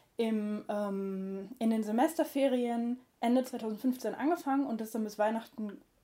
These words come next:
so gemacht. Man muss dazu auch sagen, dass ich da eigentlich mich auf ein Praktikum, äh, beworben hatte und da dann das Praktikum wieder abgesagt habe, weil mir die Firma so unsympathisch war beim Bewerbungsgespräch. Und ich hatte dann natürlich viel Zeit und habe mir dann quasi selber gesagt,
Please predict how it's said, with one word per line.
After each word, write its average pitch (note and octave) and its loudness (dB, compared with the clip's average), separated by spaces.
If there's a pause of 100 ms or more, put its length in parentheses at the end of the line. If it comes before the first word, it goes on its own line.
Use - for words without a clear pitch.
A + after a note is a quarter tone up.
(120)
so G#3 -4
gemacht. G#3 -4 (500)
Man A3+ 6
muss D#4 10
dazu C4 0
auch G#3+ 0
sagen, C4 6
dass A#3 -2
ich A#3+ -2
da - 2
eigentlich C4+ 4
mich A#3+ 2
auf G#3+ 0
ein A3 2
Praktikum, C4 0
äh, A3 0
beworben B3 4
hatte B3+ -2 (480)
und A#3+ 4
da A#3 4
dann A#3 2
das A3 -2
Praktikum D4 4
wieder A#3 4
abgesagt A3 -4
habe, C4 0
weil A#3 2
mir B3+ 8
die A#3+ -2
Firma C4 4
so G#3+ 0
unsympathisch A3 2
war G3+ 0
beim G3+ -4
Bewerbungsgespräch. A3 2 (400)
Und A#3+ 2
ich A3 2
hatte C4 6
dann A#3+ 4
natürlich A#3+ 0
viel A#3 -4
Zeit G3 0
und G3+ -4
habe G#3 -2
mir A#3 6
dann A#3+ 4
quasi A3 2
selber A3 4
gesagt, A3 -2